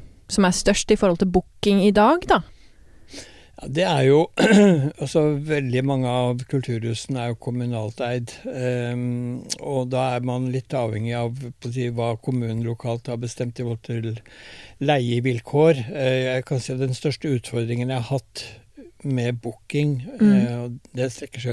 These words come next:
Speaker 2: jo tilbake egentlig til, eh, helt tidlig på to tusen-tallet, når jeg begynte å booke Kristian Valen og,
Speaker 1: Ja.
Speaker 2: eh,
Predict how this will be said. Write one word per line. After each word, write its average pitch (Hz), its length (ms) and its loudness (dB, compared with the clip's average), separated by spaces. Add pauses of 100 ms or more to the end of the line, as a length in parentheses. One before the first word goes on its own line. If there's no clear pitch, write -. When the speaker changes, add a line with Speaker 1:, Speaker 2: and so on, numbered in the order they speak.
Speaker 2:
jo 127 120 -6
tilbake 123 600 -2
egentlig 123 380 -6
til, 117 320 -6 (1300)
eh, 117 720 -2
helt 131 300 -8
tidlig 117 280 -4
på 113 140 -6
to 113 160 -14
tusen-tallet, 120 640 -4
når 117 100 -4
jeg 117 40 -6
begynte 120 280 -4
å 120 40 -6
booke 113 360 -6
Kristian 117 400 -6
Valen 113 460 -2 (260)
og, 233 160 -2
Speaker 1:
Ja. 254 240 6
Speaker 2:
eh, 117 460 -2